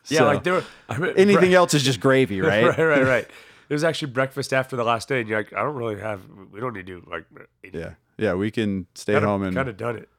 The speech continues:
Speaker 2: like, finish up Stranger Things.
Speaker 1: Or,
Speaker 2: <laughs>
Speaker 1: or I can just do another forty mile, seven thousand foot elevation gain bike ride and not think about it because
Speaker 2: Yeah, so,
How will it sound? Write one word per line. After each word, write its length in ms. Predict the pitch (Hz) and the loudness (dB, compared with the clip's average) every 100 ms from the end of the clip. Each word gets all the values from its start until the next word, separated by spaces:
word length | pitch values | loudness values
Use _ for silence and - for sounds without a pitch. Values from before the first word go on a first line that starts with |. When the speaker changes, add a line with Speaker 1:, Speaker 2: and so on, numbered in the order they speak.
| _ | _
Speaker 2:
like, 220 | 98 92 | -6 -6
finish 300 | - 101 95 | -4 -4 -2
up 120 | 101 | -4
Stranger 380 | - 101 95 90 | -4 -6 -4 -6
Things. 400 | 87 95 85 85 _ _ _ _ _ - | -8 -8 -8 -14 _ _ _ _ _ -6
Speaker 1:
Or, 220 | 160 180 - - - | 0 0 -2 -6 -12
Speaker 2:
<laughs> 240 | - _ | -12 _
Speaker 1:
or 440 | 143 160 131 151 - | 0 2 2 0 -4
I 100 | 117 | -6
can 140 | 120 | -6
just 120 | 110 | -10
do 120 | 107 120 | -8 -4
another 220 | 113 110 | -4 -8
forty 280 | - 120 113 | -10 -10 -6
mile, 520 | 113 110 110 110 - | -6 -4 -4 -6 -12
seven 300 | - 120 110 | -10 -10 -8
thousand 260 | 117 110 104 | -8 -8 -8
foot 160 | 113 | -10
elevation 440 | 110 107 110 110 107 | -8 -8 -10 -12 -14
gain 140 | 104 | -10
bike 240 | 104 123 | -6 -6
ride 260 | 120 113 110 - _ _ _ _ _ _ | -4 -4 -6 -12 _ _ _ _ _ _
and 120 | 120 | -6
not 180 | 123 120 | -4 -4
think 180 | 151 165 | -6 -6
about 220 | 127 120 | -4 -4
it 180 | 143 - _ | -4 -8 _
because 500 | 143 143 165 151 - _ _ - - - _ _ _ _ _ _ _ _ _ | -14 -6 -4 -4 -8 _ _ -20 -20 -20 _ _ _ _ _ _ _ _ _
Speaker 2:
Yeah, 240 | - 139 104 | 2 2 2
so, 480 | - 185 175 170 - | 0 4 6 4 2